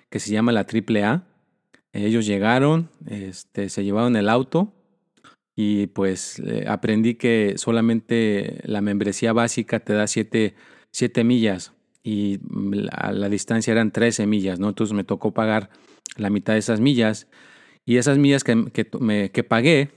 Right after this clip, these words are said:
hubiera podido pagar la membresía que te da cien millas para mover el carro, ¿no? Entonces, bueno, esa fue una lección aprendida. Voy a me-,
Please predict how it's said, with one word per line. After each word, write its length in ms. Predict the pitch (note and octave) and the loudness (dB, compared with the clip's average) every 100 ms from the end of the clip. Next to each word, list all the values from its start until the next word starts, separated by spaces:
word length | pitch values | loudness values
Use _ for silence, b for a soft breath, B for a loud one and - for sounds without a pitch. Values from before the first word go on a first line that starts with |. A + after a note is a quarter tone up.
| - | -2
hubiera 240 | G#2+ A#2+ A2+ | 2 2 0
podido 380 | - - A2 A2 | -8 0 2 2
pagar 260 | G#2 G#2 | 0 0
la 120 | A2 G#2+ | 2 2
membresía 520 | G2 F#2+ F#2+ A2+ G#2+ | 2 0 0 -2 -2
que 100 | A2 | -2
te 140 | A2 | -2
da 140 | G#2 G2+ | -2 0
cien 260 | A2+ G#2+ | -2 0
millas 480 | A2+ G#2+ G2 F2 - _ | 2 2 -2 -4 -16 _
para 380 | F#2+ F#2 F#2 F2+ | -6 -4 -4 -4
mover 340 | F#2+ F#2+ G2+ | -4 -2 -2
el 140 | F#2 | -2
carro, 260 | - F2+ F2+ | -4 -6 -4
¿no? 80 | G2 | -4
Entonces, 400 | G2 G2 G#2 - B B B - | -4 -2 -4 -4 B B B -4
bueno, 240 | G2+ - - | -4 -6 -8
esa 260 | G2+ A2+ | -2 -2
fue 80 | G#2 | 0
una 160 | A2+ A2 | 2 2
lección 300 | G2+ A2+ A#2 | 0 0 0
aprendida. 580 | G#2 G2 A2 C3+ F3 - _ B B _ | 0 0 2 2 0 -4 _ B B _
Voy 240 | G2 G#2 G#2 | -2 0 2
a 240 | G#2 F#2+ | 2 0
me-, 160 | F#2+ | -2